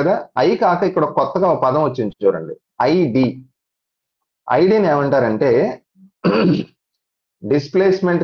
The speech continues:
current అంటారండి. ఓకేనా? displacement current అదేంటో మీకు చెప్తాను. displacement current, దీన్ని మనం డిఫరెన్-, ఇంటిగ్ర-, differential ఫామ్ లో రాస్తే ఏమవుతుంది? మళ్ళీ మామూలే, curl B is equal to mu naught J వచ్చింది ఇందాక. J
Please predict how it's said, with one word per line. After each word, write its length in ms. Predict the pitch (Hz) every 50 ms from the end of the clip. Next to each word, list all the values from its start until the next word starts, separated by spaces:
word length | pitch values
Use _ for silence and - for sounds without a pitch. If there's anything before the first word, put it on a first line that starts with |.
| -
current 260 | 139 120 120 127 147 147
అంటారండి. 440 | 117 98 98 95 82 78 71 65 57 64 - _ _ _ _ _ _ - 120
ఓకేనా? 260 | - 147 117 95 80 - 85 104
displacement 640 | 123 127 - - 165 160 160 160 160 156 156 151 127 135
current 240 | 120 107 101 92 - -
అదేంటో 280 | 113 120 135 143 147 156 143
మీకు 140 | 120 - - 123
చెప్తాను. 400 | 104 - - 135 110 101 107 151 254 370 392 _ _ _ _ _ _ _ _ - 117
displacement 640 | 120 127 - - 143 139 135 131 131 143 156 190 190 -
current, 320 | 120 101 90 78 - - - - _ _ _ _ _ _ _ _ _ _ _ _ _ _ _ _ _ _ _ _ _ - 151
దీన్ని 180 | 165 185 185 185 185
మనం 120 | 185 180 170 165
డిఫరెన్-, 280 | 165 - 202 190 - 131 147
ఇంటిగ్ర-, 260 | 160 175 170 165 143 156
differential 420 | 156 156 196 196 190 190 190 185 185
ఫామ్ 160 | 180 175 175
లో 40 | 180 175
రాస్తే 240 | 170 165 165 - - 160 160
ఏమవుతుంది? 320 | 165 165 165 165 165 151 139
మళ్ళీ 140 | 139 143 139 139
మామూలే, 300 | 135 139 143 139 123 101 - - -
curl 240 | 139 139 151 156 147 139
B 80 | 156 151 143 131
is 100 | 120 127 131
equal 240 | 127 127 131 127 131 131 -
to 60 | 254 277 - - 120 117
mu 120 | 120 127 131 135
naught 240 | 143 156 196 214 - 285 320 _ _ _ _ _ _ _ - 98 120
J 120 | 147 175 208 202
వచ్చింది 300 | 175 - - 165 147 135 127 123
ఇందాక. 260 | 127 131 123 117 120 127 165 247 349 370 - _ _ _ _ _ 113 117
J 140 | 151 175